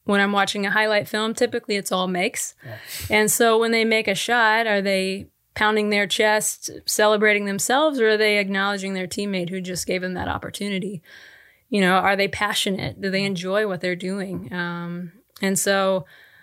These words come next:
Speaker 1: a lot can be said that you don't know that you're even saying on a highlight film. And so there's other things just besides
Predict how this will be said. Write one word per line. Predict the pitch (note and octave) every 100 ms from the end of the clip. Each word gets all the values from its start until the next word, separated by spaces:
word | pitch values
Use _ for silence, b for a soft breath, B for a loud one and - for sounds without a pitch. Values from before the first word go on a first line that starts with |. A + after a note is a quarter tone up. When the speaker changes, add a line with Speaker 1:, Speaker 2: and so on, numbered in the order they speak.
| B -
Speaker 1:
a | F#3 A3+
lot | A#3 C#4+
can | D4 A#3+
be | A3
said | - A3+ G#3+ G3+ F#3+ -
that | G3 F#3+ F#3+ F#3 - _ _ _ _ -
you | A3
don't | A3 A3 G#3 -
know | A3 G#3+ G#3
that | G3+
you're | G3+ G3+
even | F#3+ F#3+
saying | - D#3+ F#3 F3 F3+
on | F#3+
a | F#3+
highlight | G3 F#3 F3+ F3+
film. | - F#3+ F#3+ F#3
And | F3+
so | G3 F#3 F3 B B B B
there's | A3+ G#3+
other | A#3 A3+
things | - G#3 G#3 G3+ F3
just | - - -
besides | - G3 F#3 F#3+ F3+ - -